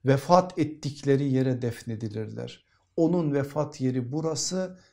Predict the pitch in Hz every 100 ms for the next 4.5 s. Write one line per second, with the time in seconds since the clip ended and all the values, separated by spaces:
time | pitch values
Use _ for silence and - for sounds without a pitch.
0 | _ 147 147 147 131 123 123 120 120 -
1 | 120 117 117 107 113 113 - - - _
2 | _ - - - 202 254 226 180 185 180
3 | 185 202 175 156 160 - 139 120 - 117
4 | 107 107 120 - -